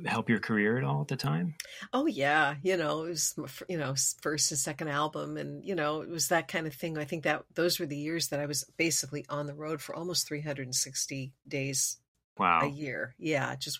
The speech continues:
Speaker 2: working and, um, you know, touring and performing and, um, you know,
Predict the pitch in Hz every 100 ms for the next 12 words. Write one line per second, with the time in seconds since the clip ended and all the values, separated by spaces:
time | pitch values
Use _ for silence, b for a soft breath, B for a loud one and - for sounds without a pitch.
0 | 160 170 170 - 165 156 131 135 135 B
1 | B B B - 147 139 185 160 139 -
2 | _ _ - 196 175 160 156 156 - 160
3 | - 156 156 151 151 147 139 135 135 B
4 | B B - 147 139 135 135 139 147 _
5 | _ _ - 160 143 131